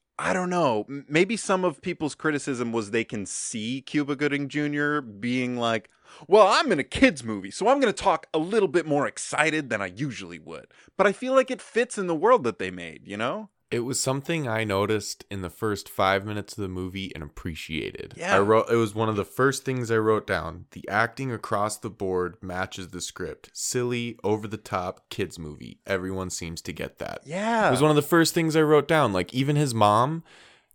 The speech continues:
Speaker 2: th-, it felt like a mom and a kids movie. It didn't feel like a, "Whoa, we're slowing down now."
Speaker 1: Who, by the way, let's, let's move on to her. Nichelle
Speaker 2: Yes.
Speaker 1: Nichols. That's Uhura from the original Star Trek series.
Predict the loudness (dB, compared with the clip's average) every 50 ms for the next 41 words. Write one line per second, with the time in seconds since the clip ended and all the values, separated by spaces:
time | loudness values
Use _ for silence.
0 | _ -14 -12 -12 -12 -2 4 6 6 6 6 6 8 10 10 10 8 8 6 6
1 | 6 6 4 4 4 6 6 6 6 4 0 -2 0 0 0 0 0 0 -4 -4
2 | -4 -2 -2 -2 -2 -2 -2 -4 -2 0 4 4 6 6 6 4 4 2 0 0
3 | 0 -2 -4 2 8 10 12 12 12 12 10 8 6 4 2 2 2 2 2 2
4 | 2 2 0 -2 -2 -4 -4 -8 -10 -12 -12 -12 -12 -14 -8 -4 -2 2 6 6
5 | 6 6 6 4 4 4 4 4 4 2 2 0 -2 -4 -16 -8 -2 -2 -2 -2
6 | -2 -2 -2 0 2 2 2 2 2 0 0 2 4 4 6 4 2 0 -2 -6
7 | _ _ _ _ -2 0 0 0 2 4 6 8 8 8 6 6 4 4 4 4
8 | 6 6 6 4 2 -2 -8 -16 -20 -20 _ _ _ _ _ _ _ _ _ _
9 | 6 6 6 6 4 0 -20 -20 _ _ _ _ 2 4 4 4 6 8 8 8
10 | 10 10 10 8 8 6 2 -6 _ _ _ _ _ _ _ _ _ _ _ 0
11 | 2 4 4 4 6 6 6 6 6 6 4 2 2 0 2 4 6 8 6 6
12 | 4 2 0 0 0 -2 -4 -4 -4 -4 -6 -10 -14 -16